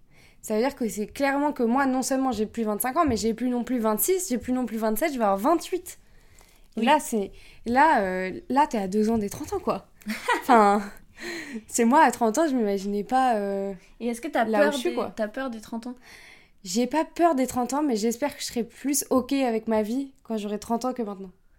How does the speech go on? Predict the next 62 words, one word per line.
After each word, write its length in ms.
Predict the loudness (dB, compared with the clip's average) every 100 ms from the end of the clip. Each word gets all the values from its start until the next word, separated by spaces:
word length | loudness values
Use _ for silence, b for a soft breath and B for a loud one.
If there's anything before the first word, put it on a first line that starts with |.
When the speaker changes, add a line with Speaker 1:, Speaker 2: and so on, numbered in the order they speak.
| _ _
Speaker 2:
Mais 100 | -12
deux 200 | -8 -6
ans 80 | -6
se 100 | -8
passent 200 | -10 -10
vite, 240 | -10 -12 -16
hein. 100 | -20 _ b b b b
Speaker 1:
Oui, 120 | 8 8
mais 120 | 6
du 100 | 2
coup, 140 | -2
je 100 | 0
me 80 | 2
dis, 160 | 2 2
en 100 | 2
deux 160 | 0
ans 160 | 2 0
aussi, 220 | -2 -6
tu 100 | -6
peux 80 | -6
faire 140 | -6
plein 140 | -4 -4
de 60 |
trucs. 280 | -2 -2 -4 _ _ _ _ -20 b b b
Genre, 140 | -4
moi, 160 | 0 2
ma 140 | 2
vie, 120 | 2 0
en 80 |
deux 180 | 0 0
ans, 100 | 0
elle 100 | 0
a 80 | -4
complètement 440 | -4 -2 -2 -4
changé. 220 | -4 -2 -2
Speaker 2:
Ouais, 80 |
mais 100 | -2
tu 120 | -4 -6
vois, 100 | -6 -6
aussi, 320 | -10 -10 -10 -8
la-, 200 | -6 -6
à 100 | -8
l'inverse, 320 | -8 -8 -8
en 80 | -10
deux 160 | -8
ans, 80 | -10
tu 120 | -10
peux 100 | -8
ne 100 | -8
rien 220 | -6 -8
faire. 200 | -8 -12 -12 b b
Parce 100 | -18
que 100 | -12
toi, 400 | -10 -4 -2 -2 -6
quand 140 | -12
t'étais 320 | -12 -12 -10
chez 140 | -10 -8
B 160 | -8 -8
F 100 | -8
M, 120 | -8
par 120 | -10
exemple, 380 | -8 -6 -6